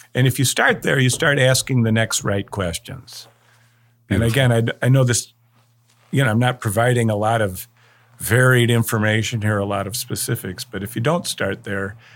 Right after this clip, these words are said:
Speaker 1: things, things can kind of get misdirected, I think.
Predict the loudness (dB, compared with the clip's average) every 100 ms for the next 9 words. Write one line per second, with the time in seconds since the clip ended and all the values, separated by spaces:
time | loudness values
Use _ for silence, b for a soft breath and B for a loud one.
0 | B B B B 0 2 2 -2 -8 _
1 | -4 -2 0 0 0 2 0 -2 -2 0
2 | -2 -4 -10 -14 -20 -14 -14 -14 _ _
3 | _ _ _ _ _ _ _ -8 -2 -2
4 | -2 0 0 -2 -6 -6 -8 -6 -8 -8